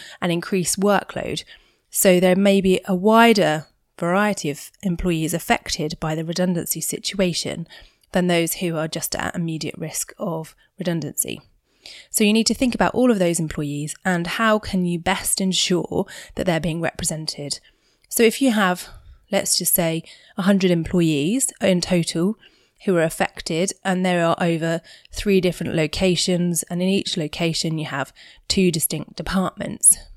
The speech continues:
then you may want to have nine representatives, so two from each location. Um, so it's really important that you have a think about that, and I would suggest that you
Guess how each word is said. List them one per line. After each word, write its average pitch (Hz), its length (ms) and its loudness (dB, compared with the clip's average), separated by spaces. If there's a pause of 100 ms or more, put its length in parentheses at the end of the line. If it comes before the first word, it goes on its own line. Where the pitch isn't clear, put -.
then 180 480 2 (120)
you 185 180 2
may 190 180 4
want 170 220 -2
to 180 120 0
have 170 360 -4 (580)
nine 196 540 2 (420)
representatives, - 920 -4 (420)
so 156 380 0
two 160 340 0
from 160 180 -6
each - 360 -6
location. 160 720 -4 (380)
Um, 175 200 2
so - 180 4
it's 226 220 6
really 262 160 6
important 175 380 2
that - 100 -6
you 175 300 0 (340)
have 214 160 0
a 202 40 2
think 202 240 0
about - 280 0
that, - 400 -4 (360)
and 165 520 0 (260)
I 208 80 2
would 202 140 2
suggest - 640 2 (380)
that - 400 -2
you 180 260 2